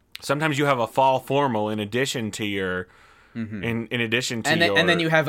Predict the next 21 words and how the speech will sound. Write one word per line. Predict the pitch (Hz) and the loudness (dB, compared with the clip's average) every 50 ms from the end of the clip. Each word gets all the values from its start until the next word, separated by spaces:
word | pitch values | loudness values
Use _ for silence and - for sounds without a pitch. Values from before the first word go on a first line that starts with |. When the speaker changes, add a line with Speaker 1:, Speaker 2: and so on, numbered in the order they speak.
| 143 | 0
Speaker 2:
upwards | - 151 143 - - 147 147 131 117 | 0 0 0 0 0 0 0 0 -2
of | 135 - | -4 -6
three | - - - 123 123 117 107 | -6 -6 -4 -2 -2 -2 -4
proms. | 113 - 113 95 80 65 - - - 117 - | -4 -4 -6 -6 -6 -8 -12 -14 -14 -6 -2
Speaker 1:
Frank | - 156 175 175 - | 0 0 0 0 0
and | 214 | 0
I | 202 202 | 0 0
went | 190 180 180 156 135 | 0 0 -2 -2 -2
to | - 170 160 147 | -2 0 2 4
a, | 143 127 123 - | 4 4 2 2
a | - 123 123 | 0 -2 -2
weird | 120 123 139 139 135 - | 0 0 0 0 -2 -2
Christian | - 151 139 131 - 135 123 117 | -2 -2 -2 -2 -4 -8 -8 -6
college | 110 123 120 113 113 113 110 107 101 98 | -2 0 2 4 4 4 2 0 -2 -4
that | 107 117 110 107 98 | -2 0 0 0 -2
had | 107 123 117 110 110 107 104 | -2 0 0 2 2 0 0
more | 107 107 113 120 127 127 120 | -2 -2 0 0 2 0 0
dances | 110 117 113 117 120 117 - 120 110 101 | 0 -2 -4 -4 -4 -6 -6 -6 -4 -4
than | 110 110 107 101 101 95 | -2 -4 -4 -4 -6 -8
high | - - - 113 117 113 | -8 -4 -4 -2 -2 -2
schools. | - - - 104 101 95 92 92 98 101 - - - | -4 -8 -8 -8 -8 -6 -6 -8 -10 -12 -14 -16 -18